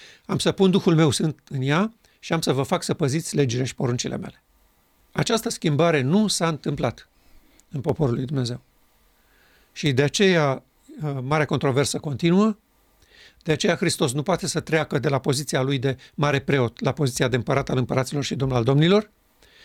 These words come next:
și lucrarea lui Dumnezeu este blocată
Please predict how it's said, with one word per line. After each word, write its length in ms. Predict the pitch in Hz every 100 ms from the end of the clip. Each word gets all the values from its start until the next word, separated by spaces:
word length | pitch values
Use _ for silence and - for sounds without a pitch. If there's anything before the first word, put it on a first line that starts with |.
| - - _
și 260 | - 147 - _ _
lucrarea 520 | 139 - 180 196 175
lui 100 | 160
Dumnezeu 260 | 147 147
este 180 | 175 -
blocată 720 | 123 156 - 185 214 214 220